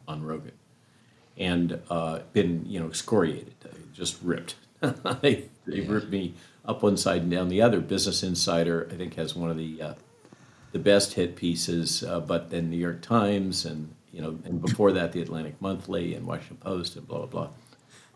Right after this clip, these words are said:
Speaker 1: Um, and, uh, all of that over time, you know, over in the succeeding year, it pretty much all came true the way that I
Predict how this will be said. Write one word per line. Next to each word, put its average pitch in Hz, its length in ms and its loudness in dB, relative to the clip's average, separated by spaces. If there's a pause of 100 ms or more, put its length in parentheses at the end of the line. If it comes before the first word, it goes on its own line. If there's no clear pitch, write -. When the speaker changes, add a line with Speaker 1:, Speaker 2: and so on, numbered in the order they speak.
(160)
Speaker 1:
Um, 92 300 -2 (120)
and, 98 420 2 (140)
uh, 85 360 0 (560)
all 120 200 8
of 113 80 6
that 98 340 2 (300)
over 92 220 -2
time, 135 420 4
you 101 80 0
know, 95 160 0
over 98 200 -2 (140)
in 98 140 -2
the 92 40 -2
succeeding 107 560 2
year, 117 280 2
it - 180 -6
pretty 202 240 -4
much 120 220 0
all 101 100 2
came 85 300 -4
true - 320 -2
the 80 80 -2
way 85 200 0
that 82 200 -2
I 78 340 -4